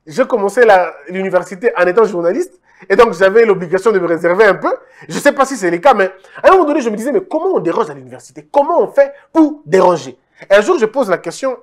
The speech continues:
à des amis, Kinois, bien sûr. Je dis, mais on les appelait les sénateurs. Je dis, mais comment vous faites pour déranger ? Ils disaient, ah, Tika Bisso,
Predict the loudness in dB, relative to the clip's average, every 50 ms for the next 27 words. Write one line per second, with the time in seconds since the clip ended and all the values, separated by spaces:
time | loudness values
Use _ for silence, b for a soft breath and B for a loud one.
0 | _ _ _ -6 -6 -4 -4 -2 0 0 0 0 -4 -8 -12 _ _ _ _ _
1 | _ _ _ b b b b b -8 -8 -4 0 2 2 2 2 0 -6 -12 -10
2 | -10 -10 -10 -10 -14 _ _ _ _ _ _ -2 0 0 0 -2 -2 -6 -12 _
3 | _ _ _ _ _ _ _ _ _ _ _ _ _ 0 0 2 2 2 0 0
4 | 0 0 -2 -2 -4 -6 -8 -8 -8 -6 -6 -6 -8 -10 _ _ _ _ -16 -16
5 | -16 -16 -12 -8 -4 0 0 0 0 -2 -4 -6 -6 -6 -6 -8 -12 -10 -10 -8
6 | -10 -10 -12 -16 -20 _ _ _ _ _ _ _ _ _ _ _ _ _ _ _
7 | _ _ _ _ _ _ b b b b -6 -4 2 4 6 6 6 4 0 -2
8 | -2 -2 -2 -4 -4 -4 -4 -4 -6 -10